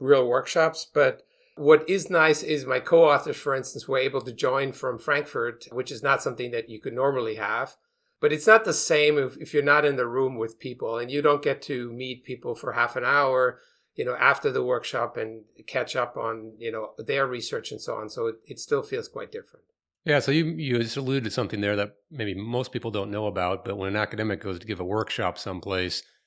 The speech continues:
Speaker 2: they give a seminar, they present a paper, and they get feedback. But it's not just that. You, you hang around and you meet with people one-on-one or one-on-two and have lunches, and you're now doing that over Zoom?
Speaker 1: A little bit, but I think at this point, everybody is,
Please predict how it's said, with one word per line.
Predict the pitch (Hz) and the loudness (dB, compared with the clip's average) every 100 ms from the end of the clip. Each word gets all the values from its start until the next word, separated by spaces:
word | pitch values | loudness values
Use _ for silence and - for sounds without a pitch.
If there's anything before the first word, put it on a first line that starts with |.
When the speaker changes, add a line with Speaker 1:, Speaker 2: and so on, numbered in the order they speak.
| _ _ - | _ _ -8
Speaker 2:
they | 104 | 0
give | 123 | 2
a | 110 | 2
seminar, | - 120 113 101 101 | 0 0 0 0 0
they | 95 92 | -2 -4
present | 107 113 95 | -6 -6 -6
a | |
paper, | - 101 - 98 | -4 -4 -4 -6
and | |
they | 92 | -4
get | 92 90 | -6 -6
feedback. | - 110 95 92 92 92 | -6 -6 -2 0 0 -2
But | 98 | -8
it's | - | -4
not | 131 113 | -2 0
just | 110 92 | -2 -4
that. | 113 101 87 107 | 0 0 0 -2
You, | 101 95 - _ _ _ | -4 -6 -8 _ _ _
you | 117 | -6
hang | 101 120 | 0 2
around | 104 107 107 104 98 | 4 4 4 4 2
and | 95 98 | -2 -4
you | 92 | -4
meet | 98 120 | -4 -4
with | 110 | -6
people | - 95 95 90 95 | -6 -4 -2 -2 -2
one-on-one | 101 107 98 98 95 98 95 | -2 -2 -2 -2 0 0 -2
or | 90 | -2
one-on-two | 98 98 95 92 98 95 | -2 -2 -2 -4 -4 -4
and | 92 | -4
have | 98 95 | -4 -4
lunches, | 98 98 - 92 90 95 | -2 -4 -4 -6 -6 -6
and | 90 90 | -6 -4
you're | 107 | 0
now | 110 104 | 2 2
doing | 104 101 | 0 0
that | 101 | 0
over | 98 95 | 0 -4
Zoom? | 85 101 120 139 _ _ _ _ _ _ _ - | -2 0 0 -2 _ _ _ _ _ _ _ 0
Speaker 1:
A | 208 | 2
little | 202 226 240 214 | 8 10 12 8
bit, | 185 170 180 | 6 0 2
but | 165 | 4
I | |
think | 170 202 208 | 4 2 0
at | 170 156 | -2 0
this | 170 - | -4 -2
point, | 170 151 | 0 2
everybody | 147 143 165 156 147 135 | 2 0 -2 0 0 0
is, | 131 | -4